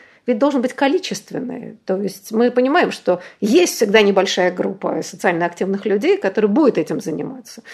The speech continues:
Вот мемориал топчет, а мемориал продолжает этим заниматься.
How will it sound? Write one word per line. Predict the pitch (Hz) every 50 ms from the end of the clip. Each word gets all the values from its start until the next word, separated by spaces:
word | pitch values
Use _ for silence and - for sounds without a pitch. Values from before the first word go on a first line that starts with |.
| - - - _
Вот | - 202 233 226 226
мемориал | 220 214 220 226 226 214 202 208 208 208
топчет, | 339 370 359 - - - 269 254 - -
а | 175 165
мемориал | 170 175 180 202 220 220
продолжает | 214 226 - 202 202 196 202 202 214 208 180 156 - -
этим | - - 180 -
заниматься. | 151 165 165 170 165 170 - - - - - -